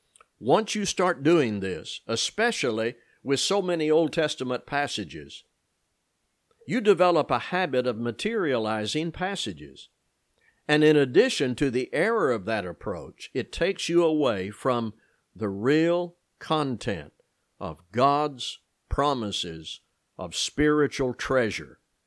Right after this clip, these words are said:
in your relationship with Him. Takeaway number three,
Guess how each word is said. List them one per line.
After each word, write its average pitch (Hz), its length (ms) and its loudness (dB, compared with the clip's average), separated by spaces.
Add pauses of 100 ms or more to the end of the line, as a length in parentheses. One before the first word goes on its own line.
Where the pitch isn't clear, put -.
(300)
in 113 180 -4
your 120 180 2
relationship 107 920 -4
with 90 200 -8
Him. 67 360 -14 (880)
Takeaway 165 440 4
number 135 300 -2
three, 113 420 -6